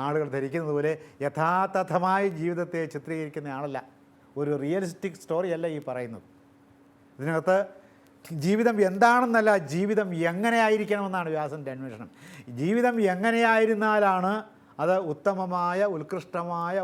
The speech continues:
ഉദാത്തമായ, ധാർമ്മികമായ, ന്യായയുക്തമായ, നീതിപരമായ ജീവിതമായിട്ട് മനുഷ്യർക്ക് തോന്നുക, അല്ലെങ്കിൽ അനുഭവിക്കാൻ സാധിക്കുക എന്നതിനെ സംബന്ധിക്കുന്ന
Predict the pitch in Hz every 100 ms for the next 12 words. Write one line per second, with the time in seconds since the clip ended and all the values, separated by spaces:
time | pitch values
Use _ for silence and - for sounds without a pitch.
0 | 156 143 165 170 175 170 165 170 190 -
1 | - - - 139 156 170 170 170 160 160
2 | 170 185 147 127 156 180 170 170 170 165
3 | 165 170 185 185 160 123 143 165 175 170
4 | 170 165 165 185 151 135 165 175 170 165
5 | 165 156 208 233 - - _ - - 151
6 | 156 151 147 147 156 165 156 147 143 143
7 | 151 160 156 151 147 143 156 147 165 170
8 | 170 - - - 135 151 156 160 156 147
9 | 165 160 156 175